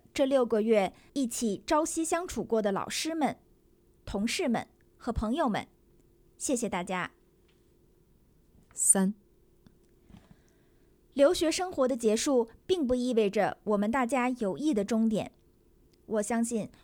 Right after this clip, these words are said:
Speaker 1: 我们彼此都会永远记得这一年一起朝夕相处过的老师们、同学们和朋友们。谢谢大家。
Speaker 2: 四。
Speaker 1: 志愿者活动的结束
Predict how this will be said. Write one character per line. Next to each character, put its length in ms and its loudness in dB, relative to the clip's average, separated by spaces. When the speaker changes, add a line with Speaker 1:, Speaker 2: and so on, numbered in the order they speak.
Speaker 1:
我 140 2
们 200 4
彼 160 -2
此 240 0
都 140 2
会 160 4
永 220 0
远 180 2
记 180 -2
得 240 -2
这 160 0
一 120 2
年 400 0
一 160 -4
起 220 -6
朝 180 0
夕 180 -4
相 220 0
处 180 -6
过 160 -2
的 120 -4
老 160 -4
师 240 -4
们、 240 -2
同 220 -2
学 180 -4
们 240 -4
和 160 -8
朋 220 -2
友 120 0
们。 220 -6
谢 180 -6
谢 100 0
大 160 0
家。 260 0
Speaker 2:
四。 400 0
Speaker 1:
志 140 4
愿 180 2
者 140 2
活 200 2
动 160 0
的 80 2
结 180 2
束 340 0